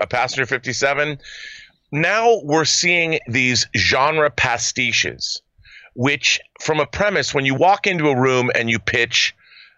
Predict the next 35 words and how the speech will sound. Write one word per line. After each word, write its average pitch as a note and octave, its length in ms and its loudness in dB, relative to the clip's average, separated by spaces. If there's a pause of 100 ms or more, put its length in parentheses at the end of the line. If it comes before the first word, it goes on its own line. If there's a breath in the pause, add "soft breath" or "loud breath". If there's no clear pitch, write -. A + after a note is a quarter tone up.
(120)
these A#2+ 220 2
things, A2 320 0
"Now, A#2 140 0
what F#3 160 0
if G#3 140 -2
it D#3+ 80 0
was B2 160 0
Lord D#3 220 2
of C#3 40 2
the A#2 60 -2
Rings, B2+ 340 0
but A#2 100 0
in A#2 60 0
the A#2+ 80 0
modern D#3+ 300 2
day, D3 320 4
and, F#2 160 -4 (420 loud breath)
and B2 200 0
one F3 120 4
of D#3+ 60 0
the D3+ 160 0
orcs E3 280 2
was C3 120 -2
a A2+ 40 -2
cop? - 460 -2 (880)
You D3 80 0
know, C3 140 2
and D3+ 100 2
we'll D#3+ 80 2
do F#3+ 160 0
that - 180 0
story." A#2+ 240 -2
So B2 140 0
that's A2 200 0 (200)
Bright. C#3 440 0